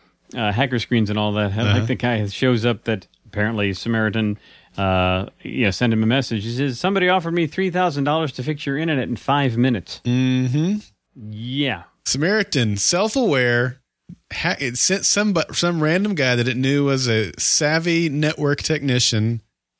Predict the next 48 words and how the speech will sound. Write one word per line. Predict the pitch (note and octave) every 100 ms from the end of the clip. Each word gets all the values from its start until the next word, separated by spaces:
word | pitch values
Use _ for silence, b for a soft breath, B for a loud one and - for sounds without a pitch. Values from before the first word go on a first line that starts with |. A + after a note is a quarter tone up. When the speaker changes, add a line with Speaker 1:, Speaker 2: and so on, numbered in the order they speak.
| -
Speaker 2:
that | B2 A#2+
was | A#2 A#2 A2+ - -
walking | A#2+ D3 - E3 D#3+ D3+
by. | - C3 G#2+ G#2 A2
I | B2+
mean, | C3+ C3+
this | D#3+
is | E3+ D3+
the | D#3+
things | E3 D#3+ D3+
that | C#3+
Samaritan | - D#3+ D#3 D#3+
would | D3
have | D3
the | D3+
capabilities | D#3 D3+ D#3 C#3+ D3+ D#3+
to | F#3
do. | B2 G2+ B2 _ _ _ _ _ _ -
And, | A2 A2+ A#2 A2+ A2+
uh, | A2 G#2 G#2
just | A2 B2 -
randomly | A2+ A#2+ B2 B2 B2
shows | - A2+ G#2+
up. |
Very, | F2+ C#3 F#3
very | F#3+ D#3+ D3+ C3+ A#2+ -
interesting | B2+ A#2+ A2 - G2 F2+
for | F#2+
sure. | - G2 E2+ - _ _ _ -
Speaker 1:
And | F#3
it | F#3+ D3
sets | - A3+ A3 - F3
up | E3+ - - _
what, | - C#3+ C3 D3+ D3+
uh, | C#3+ C3+
what | C#3 D3
Samaritans, | C#3+ C#3 D#3 D#3 C#3+ - -
um, | C3+ A#2 A2+ A2+
or | C3+ G#2+
some | - D3+
more | C#3 D#3+ C3
of | A#2
Samaritan, | - B2+ B2
just | A#3 -
in | F#3
case | E3+ D3
we | D3
weren't | C3 B2 A2